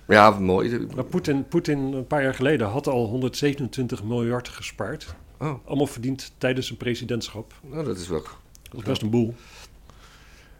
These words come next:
Speaker 2: Maar dat, dat boeit Russen dus ook weer helemaal niet. Als je tegen Russen zegt, die zeggen, "Ja, ja, hij is toch een machtige man, heeft geld nodig."
Speaker 1: <laughs>
Speaker 2: Ja.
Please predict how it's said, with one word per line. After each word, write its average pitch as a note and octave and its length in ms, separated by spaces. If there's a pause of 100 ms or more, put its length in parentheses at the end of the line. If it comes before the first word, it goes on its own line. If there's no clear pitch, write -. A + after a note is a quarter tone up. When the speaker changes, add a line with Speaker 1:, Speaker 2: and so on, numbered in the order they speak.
(120)
Speaker 2:
Maar C3 140
dat, D3+ 240
dat C#3+ 140
boeit D#3+ 200
Russen D#3 260
dus C3 140
ook D3 120
weer C3+ 80
helemaal A2 220
niet. G2+ 100
Als C3+ 100
je - 60
tegen A2+ 240
Russen B2 240
zegt, G2+ 120
die - 100
zeggen, A2 220
"Ja, G#2+ 240 (280)
ja, - 100
hij F2 80
is E2 100
toch F#2+ 120
een G#2 80
machtige - 320
man, A#2 140
heeft F#2 180
geld A#2 240
nodig." G2 320 (100)
Speaker 1:
<laughs> - 140 (920)
Speaker 2:
Ja. - 100